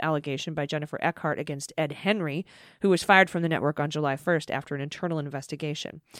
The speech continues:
Quote, "In reality, Fox News knew that Mister Henry had engaged in sexual misconduct as far back, uh, as, as early as twenty seventeen. At that time, when Fox News was conducting a company-wide investigation into issues of sexual harassment, multiple women came forward to complain that Mister Henry had engaged in sexually inappropriate conduct towards them."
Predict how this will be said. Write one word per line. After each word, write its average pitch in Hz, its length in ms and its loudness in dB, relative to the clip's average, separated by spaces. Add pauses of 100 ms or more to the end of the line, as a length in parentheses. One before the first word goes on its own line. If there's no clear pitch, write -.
(420)
Quote, 214 340 8
"In 190 100 -2
reality, 208 440 6
Fox 185 360 2
News 175 320 0
knew 185 240 2
that 196 140 0
Mister 165 320 0
Henry 180 320 0
had 160 100 0
engaged 156 360 0
in 143 60 -8
sexual 151 340 -4
misconduct 151 520 -4
as 131 80 -10
far 175 240 4
back, 190 400 2
uh, 107 300 -4
as, 139 300 -4 (240)
as 135 160 -2
early 175 280 2
as 156 80 2
twenty 185 280 -4
seventeen. 156 720 -6 (500)
At - 140 -2
that 151 180 2
time, 202 540 4
when 160 140 2
Fox 165 380 2
News 170 200 0
was 165 100 -2
conducting 156 480 -2
a 151 60 -4
company-wide 156 480 0
investigation 156 580 -2
into 156 180 -2
issues 156 280 -2
of 151 80 -4
sexual 147 320 -4
harassment, 151 480 -2
multiple 170 400 0
women 143 240 -2
came 131 180 -8
forward 147 320 -2
to 143 60 -8
complain 160 340 -4
that - 140 -6
Mister 131 220 -6
Henry 170 300 -2
had 139 120 -2
engaged 143 320 -4
in 139 80 -14
sexually 147 340 -6
inappropriate 139 540 -4
conduct 123 360 -10
towards 127 260 -10
them." 139 280 -8